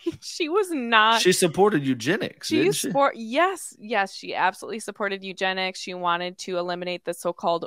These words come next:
Speaker 1: weeds of society, which was her reference to minority communities as well as, um, those who had disabilities. She was not, um,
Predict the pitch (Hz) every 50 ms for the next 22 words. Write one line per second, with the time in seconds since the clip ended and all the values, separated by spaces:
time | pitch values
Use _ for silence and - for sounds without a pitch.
0 | - - 175 170 175 185 185 196 202 190 - 185 185 185 - 185 180 - 180 156
1 | 151 156 165 180 185 202 190 - - 170 160 - - 175 165 160 160 - - 175
2 | 170 165 - - 165 170 180 - - - - - 185 170 165 160 170 170 - -
3 | 180 180 170 165 156 151 151 147 151 170 185 185 190 196 196 - - _ _ _
4 | - - 208 208 196 190 196 196 196 196 202 208 208 220 - 180 175 185 180 170
5 | 170 170 170 175 - - - 165 160 165 170 - - - - - - - _ -
6 | 170 170 165 165 165 165 165 170 - 180 185 190 - - 214 202 196 196 196 190
7 | - - _ _ - 180 196 202 214 214 - 226 240 311 339 285 170 135 - -
8 | - - _ _ - - - _ _ - - - 214 220 247 277 285 320 339 302
9 | 254 208 202 202 196 196 208 214 214 214 208 202 196 - - - - - _ -
10 | 180 170 165 160 160 156 151 151 160 170